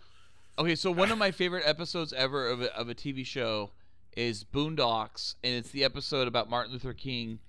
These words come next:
Junior, and if he came out of his coma, he didn't, he didn't get shot and killed. He got shot and put into a coma, and if he came out of his coma,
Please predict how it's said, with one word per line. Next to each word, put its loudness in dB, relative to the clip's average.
Junior, 2
and 4
if 2
he -2
came 4
out 4
of 0
his -2
coma, 0
he 0
didn't, 2
he 2
didn't 0
get 2
shot 4
and -8
killed. 4
He -6
got -2
shot 4
and -8
put 2
into -2
a -2
coma, 2
and 2
if 0
he -4
came 0
out 2
of 2
his -4
coma, 0